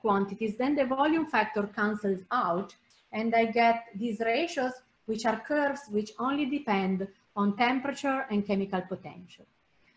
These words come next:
So now, uh, all I need to do is to take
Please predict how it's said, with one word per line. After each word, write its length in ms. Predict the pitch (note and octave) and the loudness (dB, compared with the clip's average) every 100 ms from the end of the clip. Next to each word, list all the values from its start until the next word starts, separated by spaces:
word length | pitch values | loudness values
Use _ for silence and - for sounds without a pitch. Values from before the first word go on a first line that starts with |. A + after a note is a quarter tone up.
| _ _ _ | _ _ _
So 160 | A#3+ | 0
now, 520 | A#3 F#4 G#4 D4 D#4 - _ _ _ _ _ _ _ _ _ - _ _ _ _ - | 4 6 6 4 0 -8 _ _ _ _ _ _ _ _ _ -20 _ _ _ _ -2
uh, 400 | G#3+ G3+ G3 G3 - _ _ _ _ _ _ _ _ | 2 2 2 -2 -6 _ _ _ _ _ _ _ _
all 180 | A#3 B3+ | 2 4
I 120 | B3+ | 4
need 240 | B3+ B3+ - | 4 0 -2
to 120 | B3 | -2
do 340 | G#3+ F4+ F4+ - - - | 2 2 2 -2 -18 -6
is 160 | A3 - | -6 -2
to 120 | A#3 | -2
take 440 | C4 A3+ A3+ A#3 | 2 4 2 0